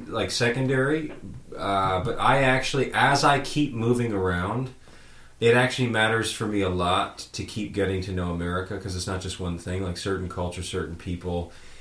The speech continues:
and some of that is, um, I mean, I would, I would definitely say, like, let me give you one story about how good I've gotten. <clears throat> I was reading,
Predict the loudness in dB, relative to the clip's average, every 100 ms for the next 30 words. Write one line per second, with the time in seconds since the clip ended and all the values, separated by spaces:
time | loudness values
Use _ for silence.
0 | -14 -2 0 2 2 4 6 8 6 4
1 | 2 2 0 -2 -2 2 4 4 2 0
2 | -2 -4 -6 -6 -8 -10 -14 -20 -20 -20
3 | -20 -20 -20 -20 -20 -4 0 2 2 0
4 | -4 -8 -12 -18 -20 -20 -20 -20 -20 -20
5 | -20 -20 -20 -20 -18 -14 -12 -10 -10 -12
6 | -14 -16 -20 -18 -20 -20 -20 -20 -8 4
7 | 8 10 8 8 6 4 6 6 6 2
8 | 0 2 0 2 0 -4 -10 -10 -12 -12
9 | -14 -16 -18 -18 -16 -18 -16 2 4 6
10 | 6 4 4 0 0 -2 -2 0 0 0
11 | -4 -4 -2 0 4 4 4 2 2 0
12 | -2 -6 -8 -10 -4 -2 -2 -4 -6 -6
13 | -6 0 4 6 6 2 4 6 6 4
14 | 2 0 -2